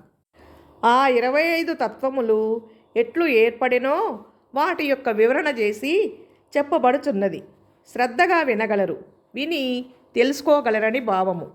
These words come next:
ఈ విధముగా ఇరవది ఐదు తత్వములతో కూడినది స్థూల శరీరమని,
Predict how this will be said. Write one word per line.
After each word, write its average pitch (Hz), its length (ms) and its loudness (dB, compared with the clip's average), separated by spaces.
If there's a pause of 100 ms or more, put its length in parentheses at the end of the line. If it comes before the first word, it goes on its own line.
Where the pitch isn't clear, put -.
(1080)
ఈ 285 240 2
విధముగా 220 560 0 (720)
ఇరవది 311 480 0
ఐదు 285 280 0
తత్వములతో 311 760 -2
కూడినది 240 480 0
స్థూల 240 340 -2
శరీరమని, 208 960 -2